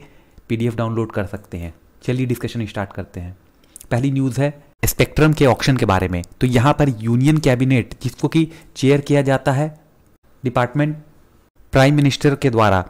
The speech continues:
तो यानी कि यहाँ पर प्रपोजल दी गई थी Department of Telecommunication के द्वारा, जहाँ पर उन्होंने कहा था कि स्पेक्ट्रम की ऑक्शन को कंडक्ट किया जाए,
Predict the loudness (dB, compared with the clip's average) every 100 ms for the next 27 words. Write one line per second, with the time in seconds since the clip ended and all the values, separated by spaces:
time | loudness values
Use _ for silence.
0 | -12 -14 -2 2 2 2 2 2 4 2
1 | 2 0 -2 _ _ _ _ 0 2 4
2 | 4 4 4 4 6 4 4 0 0 -4
3 | -2 2 2 2 0 0 2 2 0 -12
4 | 2 4 4 4 2 4 2 2 0 4
5 | 4 4 2 0 0 0 -2 -2 0 2
6 | 2 4 2 4 2 0 -6 -8 0 2
7 | 0 -8 -20 _ -2 0 0 0 2 2
8 | 4 2 4 4 2 0 2 4 2 0
9 | 0 2 4 2 4 6 6 6 4